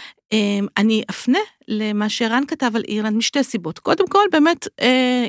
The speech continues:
נעזרתי בבלוג של רן בטיול שלי לאירלנד, אז, אז אני אפרגן לו. ודבר נוסף, אנשים שרוצים עוד מידע, ואולי הם לא מטיילים בדיוק כמוני, והם מטיילים כמו ערן, הם יוכלו להגיע לבלוג של ערן ולקבל את הסוג טיול שלו, אז אנחנו בעצם יוצרים פה,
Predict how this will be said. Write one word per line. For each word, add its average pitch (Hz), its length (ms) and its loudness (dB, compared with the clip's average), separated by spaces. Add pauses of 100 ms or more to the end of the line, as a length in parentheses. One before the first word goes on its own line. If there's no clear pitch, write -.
נעזרתי 240 480 4
בבלוג 220 320 0
של 214 160 -4
רן 208 280 2
בטיול 208 280 -4
שלי 208 200 0
לאירלנד, 190 580 -2
אז, 208 260 -6
אז 208 140 -8
אני 220 140 0
אפרגן 277 400 -2
לו. 214 80 2 (500)
ודבר 196 280 4
נוסף, 320 440 0
אנשים 247 360 2
שרוצים 277 840 2
עוד 240 240 4
מידע, 185 340 0
ואולי 214 180 2
הם 269 160 6
לא 285 120 6
מטיילים 320 420 4
בדיוק 208 340 -4
כמוני, 196 360 0 (580)
והם 220 120 2 (300)
מטיילים 226 380 4
כמו 262 160 4
ערן, 320 320 2 (280)
הם 226 140 0
יוכלו 240 280 -2
להגיע 233 380 0
לבלוג 226 320 0
של 240 180 -2
ערן 320 320 0
ולקבל 214 520 -2
את 214 160 -6
הסוג 196 480 -4
טיול 196 240 -2
שלו, 240 280 -2
אז 269 80 0
אנחנו 208 240 -6
בעצם 269 360 -2
יוצרים 254 500 -2
פה, 254 140 0